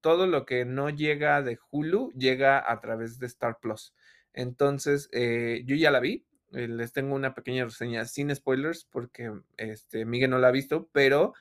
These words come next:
sí les quiero decir que está muy buena. Ahorita entramos a las reseñas, pero bueno. Eh, ¿qué más tenemos, Miguel?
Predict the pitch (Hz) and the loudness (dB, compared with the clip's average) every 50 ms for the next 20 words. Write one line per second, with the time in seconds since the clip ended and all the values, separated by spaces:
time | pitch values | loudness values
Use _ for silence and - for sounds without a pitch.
0 | _ _ _ _ _ _ - - 143 143 147 156 151 - 160 151 147 131 127 143 | _ _ _ _ _ _ -10 -4 -2 0 0 0 0 0 0 0 0 0 -2 -4
1 | 139 135 - _ - 131 127 131 131 131 - - - 120 117 - - 127 127 127 | -6 -6 -6 _ 0 2 2 4 2 2 0 -2 -6 -10 -8 -6 -6 -4 -2 -2
2 | 127 127 123 120 120 127 143 143 - 160 156 151 147 139 - - 120 113 - 123 | -2 -2 -2 0 0 0 0 2 4 6 8 8 8 6 4 2 -2 -2 -2 -2
3 | 127 131 127 - 120 110 110 113 - 110 - - 113 104 98 101 - - 117 113 | -2 -2 -4 -4 -6 -6 -6 -8 -10 -10 -12 -10 -10 -12 -12 -14 -10 -8 -8 -6
4 | 113 107 104 101 _ _ _ _ _ _ _ _ - - 123 123 123 - - 147 | -6 -8 -10 -12 _ _ _ _ _ _ _ _ -4 0 2 2 2 0 0 -2
5 | 147 143 139 - 143 131 123 110 107 107 90 62 - | -2 -2 -2 -2 -4 -4 -4 -4 -8 -10 -14 -16 -18